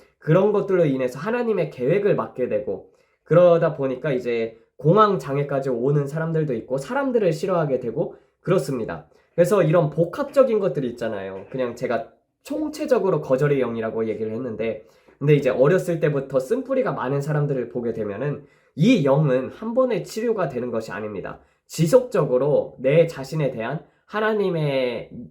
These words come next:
말씀을 믿고 그리고 하나님이 나를 바라보는 그 성품을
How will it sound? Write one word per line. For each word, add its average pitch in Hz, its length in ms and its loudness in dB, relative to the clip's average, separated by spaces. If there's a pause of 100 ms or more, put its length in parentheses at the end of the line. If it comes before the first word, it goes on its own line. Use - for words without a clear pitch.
(280)
말씀을 139 560 2
믿고 127 520 -2 (140)
그리고 127 180 -4
하나님이 202 460 0
나를 123 320 0
바라보는 131 580 -2
그 127 120 -4
성품을 147 720 -4